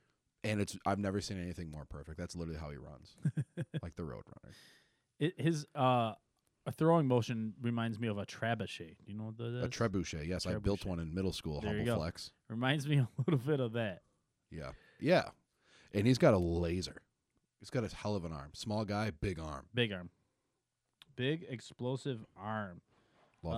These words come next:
Speaker 2: Uh,
Speaker 1: Kyler.
Speaker 2: speaking of big explosive arm. You like that segue?
Speaker 1: Yeah.
Speaker 2: Yeah, I'm the king of it. We've already acknowledged this. Uh, Alabama.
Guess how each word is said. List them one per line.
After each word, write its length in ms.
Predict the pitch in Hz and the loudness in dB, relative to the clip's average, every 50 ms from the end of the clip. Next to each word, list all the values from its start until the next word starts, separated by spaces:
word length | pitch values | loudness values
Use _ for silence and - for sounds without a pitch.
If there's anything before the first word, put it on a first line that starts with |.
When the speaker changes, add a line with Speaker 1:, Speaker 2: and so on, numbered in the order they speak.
| 113 113 | -2 -4
Speaker 2:
Uh, 100 | 73 73 | -4 -6
Speaker 1:
Kyler. 160 | 73 78 - | -8 -10 -12
Speaker 2:
speaking 540 | - - - - - 196 240 226 269 254 160 | -12 -10 -8 0 2 4 4 4 4 2 4
of 260 | 135 120 110 101 - | 4 2 2 0 2
big 240 | - 120 117 113 110 | 4 4 4 4 4
explosive 600 | 110 101 - - - 117 110 104 - 113 101 92 92 76 | 0 -4 -6 -6 -4 -2 -2 -2 -4 -6 -8 -8 -10 -12
arm. 400 | 92 92 92 92 98 135 160 165 - _ _ _ _ _ _ _ _ _ _ _ _ _ _ _ _ _ _ _ _ _ _ _ _ - - - - _ - - _ _ _ _ _ _ _ _ _ _ _ _ - 117 | -10 -10 -8 -4 -2 -2 -2 -2 -4 _ _ _ _ _ _ _ _ _ _ _ _ _ _ _ _ _ _ _ _ _ _ _ _ -20 -20 -20 -20 _ -20 -20 _ _ _ _ _ _ _ _ _ _ _ _ -10 -6
You 60 | 107 | -6
like 120 | 104 101 | -4 -4
that 140 | 95 98 95 | -4 -6 -6
segue? 300 | - 104 101 101 104 107 107 - _ - - | -6 -6 -6 -6 -8 -10 -12 -14 _ -16 -14
Speaker 1:
Yeah. 120 | 82 78 71 - _ _ - | -14 -14 -14 -16 _ _ -20
Speaker 2:
Yeah, 80 | 101 95 | -18 -16
I'm 80 | 98 | -14
the 100 | 107 127 | -14 -12
king 220 | 123 - 135 117 104 | -10 -8 -8 -8 -8
of 100 | 98 98 | -8 -10
it. 120 | 98 95 98 | -10 -10 -8
We've 160 | 104 107 110 | -8 -6 -6
already 260 | 110 107 110 110 117 | -6 -4 -4 -4 -4
acknowledged 440 | 117 110 107 98 95 95 92 - - | -4 -2 -4 -4 -4 -6 -10 -12 -12
this. 240 | 95 90 - - - - _ _ _ _ - - - _ _ _ - - | -14 -14 -14 -18 -20 -20 _ _ _ _ -20 -20 -20 _ _ _ -2 2
Uh, 1040 | 131 131 131 131 135 135 135 135 135 139 143 139 139 139 139 143 147 143 143 143 | 4 4 6 6 6 6 6 6 4 2 2 2 0 0 0 0 0 0 2 4
Alabama. 640 | 147 160 175 208 240 226 175 165 185 202 156 101 | 6 6 8 8 8 8 8 8 8 6 4 2